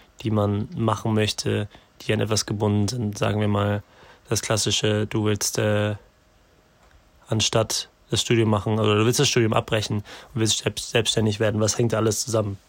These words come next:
Die, die Erwartungen der Eltern, die Erwartungen der Gesellschaft, die du dir natürlich selber auferlegst,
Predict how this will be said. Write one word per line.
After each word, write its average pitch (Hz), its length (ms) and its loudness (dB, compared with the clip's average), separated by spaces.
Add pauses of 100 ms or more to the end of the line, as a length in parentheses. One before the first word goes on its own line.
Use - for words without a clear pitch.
Die, 107 320 -2 (240)
die 123 60 4
Erwartungen 120 440 4
der 117 100 4
Eltern, 117 460 2 (320)
die 123 80 2
Erwartungen 117 320 4
der 110 120 4
Gesellschaft, 110 640 2 (500)
die 117 120 2
du 127 140 4
dir 131 140 6
natürlich 120 420 4
selber 127 340 4
auferlegst, 131 640 2